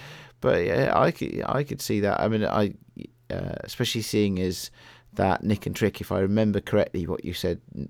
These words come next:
many weeks ago is that they'll actually do the development for you, so you can buy it from them, shoot it, and send it back, and not have to worry about all that Remjet stuff.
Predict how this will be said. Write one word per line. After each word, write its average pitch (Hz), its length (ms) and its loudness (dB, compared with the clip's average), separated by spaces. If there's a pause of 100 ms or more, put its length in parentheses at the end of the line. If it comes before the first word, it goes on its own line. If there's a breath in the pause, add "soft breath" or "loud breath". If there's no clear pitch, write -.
many 90 300 0
weeks - 260 -2
ago 90 280 0
is 78 240 -4
that - 120 -4
they'll 92 220 0
actually - 320 -4
do 98 220 2
the 82 80 -4
development 82 460 -2
for 101 220 0
you, 65 140 -6
so - 100 -6
you 80 100 -4
can 92 120 -2
buy 104 240 6
it - 100 0
from 82 220 -4
them, 85 120 -4
shoot 104 360 0
it, 76 180 -2
and 87 120 -4
send 95 200 -2
it 90 120 -4
back, 90 260 -4
and 92 80 -2
not 78 140 0
have 90 100 -4
to - 100 -8
worry 98 220 2
about 78 240 -2
all 80 140 -4
that 80 180 -6
Remjet 82 400 -4
stuff. - 320 -6